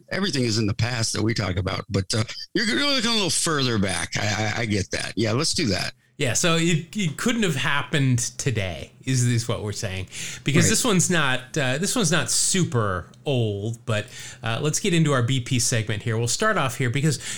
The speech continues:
Speaker 2: we have been following the, uh, the Ham Fighters in the N P B. We've, uh, been following them mainly because Shioshi, Shioshi, I can never say that one, Shinju, A K A Big
Speaker 1: <laughs>
Speaker 2: Boss,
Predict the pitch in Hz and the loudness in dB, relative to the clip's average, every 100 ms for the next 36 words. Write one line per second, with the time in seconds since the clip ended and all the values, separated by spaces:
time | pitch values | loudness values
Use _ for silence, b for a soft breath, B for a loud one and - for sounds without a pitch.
0 | B 170 254 240 185 165 - 160 156 165 | B 0 2 4 4 4 2 2 4 4
1 | 151 143 127 120 117 - 123 117 117 110 | 4 2 2 2 0 -2 0 2 2 2
2 | 107 104 104 101 98 95 107 110 120 107 | 0 -2 -2 -2 -4 -6 -4 -4 -2 -2
3 | 104 104 95 95 101 - - - 101 98 | -2 -2 -2 -2 -2 -2 -6 -6 -4 -2
4 | 98 98 - 98 87 135 147 143 135 123 | -2 -4 -6 -8 -6 -2 0 2 0 -2
5 | B B B B - 107 107 104 104 95 | B B B B -12 -4 0 0 0 -4
6 | - - 107 98 117 156 160 165 139 139 | -8 -8 -10 -8 0 2 2 2 0 2
7 | 135 127 120 120 135 160 170 147 127 123 | 2 2 2 4 4 4 4 2 0 0
8 | 127 113 - - 135 113 - 110 107 - | 0 0 0 0 0 0 0 -2 -4 -14
9 | _ - - - 131 131 160 143 120 - | _ -4 0 2 2 2 2 0 0 -2
10 | 107 - 107 90 98 127 - 135 101 90 | -8 -6 -6 -4 -4 -2 -2 -2 -2 -4
11 | 101 95 - 143 123 98 95 117 - 135 | -6 -4 0 0 2 0 -2 -6 -4 -2
12 | 131 131 117 117 113 127 113 127 117 98 | 0 0 2 2 2 2 2 2 2 2
13 | - - - | 0 0 -4